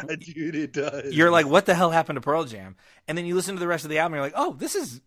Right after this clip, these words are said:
Speaker 2: this is kinda genius." And Dance of the Clairvoyants is this interesting kind of entry in the middle of it. And, like, and you, and you sort of tell, like, they're swinging for the fences in a lot of n-, new, interesting ways, while not totally abandoning the idea that they're still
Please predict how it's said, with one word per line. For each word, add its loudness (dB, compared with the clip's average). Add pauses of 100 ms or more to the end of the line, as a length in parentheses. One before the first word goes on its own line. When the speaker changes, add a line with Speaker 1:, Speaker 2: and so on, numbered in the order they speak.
(440)
Speaker 2:
this -8
is -10
kinda 0
genius." -6
And -6
Dance -2
of -12
the -14
Clairvoyants -2 (440)
is -2
this -6
interesting -4
kind 2
of -10
entry -4
in -4
the -4
middle -2
of 0
it. -4
And, -10
like, -2
and -6
you, -6
and -2
you -6
sort -2
of -4
tell, 0
like, -2
they're -8
swinging -6
for -6
the -6
fences -8
in -4
a -6
lot -2
of -6
n-, -12 (200)
new, -6
interesting -10
ways, -6 (320)
while 0
not -2
totally -2
abandoning -4
the -4
idea -4
that -6
they're -4
still -8